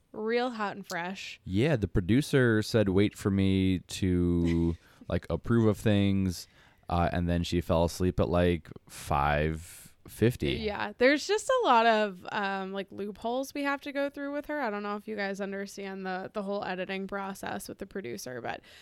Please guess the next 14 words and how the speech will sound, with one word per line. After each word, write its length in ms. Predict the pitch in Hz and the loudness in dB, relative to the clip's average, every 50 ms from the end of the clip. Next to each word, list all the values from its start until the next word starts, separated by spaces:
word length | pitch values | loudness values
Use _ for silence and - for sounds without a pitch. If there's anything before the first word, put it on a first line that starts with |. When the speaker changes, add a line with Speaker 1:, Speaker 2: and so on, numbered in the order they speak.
| - - _ | -20 -16 _
Speaker 1:
she's 260 | - 277 269 247 233 | -2 -2 -2 0 0
very 300 | 247 254 262 277 277 269 | 0 0 2 2 0 -2
particular 720 | - 269 240 - - 214 - - 190 190 190 190 190 190 | -2 -4 -4 -2 -4 -8 -6 -4 -4 -2 -2 -2 -4 -4
and 320 | 185 185 - 196 196 190 - | -6 -6 -8 -10 -10 -12 -10
picky, 500 | - 190 190 - - 196 190 190 196 196 | -12 -12 -12 -10 -10 -10 -8 -8 -8 -10
so 600 | - - - 190 190 190 190 185 185 196 196 196 _ _ _ _ _ _ _ _ _ _ _ _ _ | -10 -10 -10 -8 -8 -6 -6 -6 -8 -10 -12 -16 _ _ _ _ _ _ _ _ _ _ _ _ _
that's 200 | - 208 - - | -10 -10 -10 -8
fine. 400 | - 196 190 190 190 190 196 190 _ _ - | -8 -6 -6 -6 -8 -10 -12 -14 _ _ -6
We'll 100 | 220 226 | -4 -4
just 180 | 220 220 - | -4 -4 -4
go 160 | - 208 196 | -2 -2 -2
with 160 | 196 196 196 202 | -2 -4 -6 -8
it. 200 | 190 190 - - | -10 -10 -10 -10
But, 240 | - 202 196 - | -8 -8 -8 -8